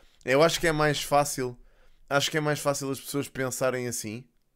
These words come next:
do que, do que realmente perceber, meu. Tipo, man, podemos ver quem é este senhor já agora, podemos perceber. Professor Marcelo Andrade.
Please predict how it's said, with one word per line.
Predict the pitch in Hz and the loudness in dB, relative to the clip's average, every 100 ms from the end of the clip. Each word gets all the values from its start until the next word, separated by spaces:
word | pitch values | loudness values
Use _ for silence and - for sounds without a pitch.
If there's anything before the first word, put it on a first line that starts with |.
| _ _ _ _ _ - | _ _ _ _ _ -12
do | 117 139 | -4 -4
que, | 143 147 143 | -2 -2 -2
do | 131 139 | -2 -6
que | - 139 | -4 -6
realmente | 123 135 143 139 139 139 - | -2 2 4 4 2 -4 -6
perceber, | - - 139 135 | -10 -6 -2 -2
meu. | 117 95 | -2 -6
Tipo, | 98 82 80 82 69 52 50 - _ _ _ _ | -6 -10 -10 -12 -12 -12 -14 -18 _ _ _ _
man, | 113 127 98 78 _ _ _ 80 | -4 -2 -2 -6 _ _ _ -18
podemos | - - - 170 151 | -16 -10 -4 -4 -2
ver | 170 | -4
quem | 165 156 | -2 0
é | |
este | 151 - | -2 -4
senhor | - 120 123 | -8 -6 -6
já | 101 95 | -4 -4
agora, | 98 95 - | -4 -8 -10
podemos | - 95 98 | -14 -14 -14
perceber. | - - 101 101 98 _ _ _ _ | -14 -14 -8 -8 -10 _ _ _ _
Professor | - - 135 | -14 -6 -4
Marcelo | 135 131 - 127 | -4 -6 -4 -4
Andrade. | 117 101 95 | -4 -4 -4